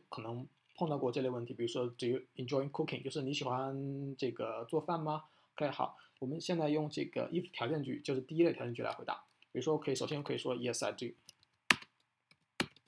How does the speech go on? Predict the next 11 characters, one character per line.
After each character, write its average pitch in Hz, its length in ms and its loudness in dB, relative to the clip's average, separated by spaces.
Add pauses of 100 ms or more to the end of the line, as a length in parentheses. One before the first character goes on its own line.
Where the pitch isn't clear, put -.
(560)
好， - 280 -2 (240)
说 196 160 4
完 202 80 6
之 196 80 8
后 196 80 10
呢， 180 120 6
我 160 80 4
可 156 120 -2
能 131 80 -4
要， 139 480 2
呃， 110 720 -6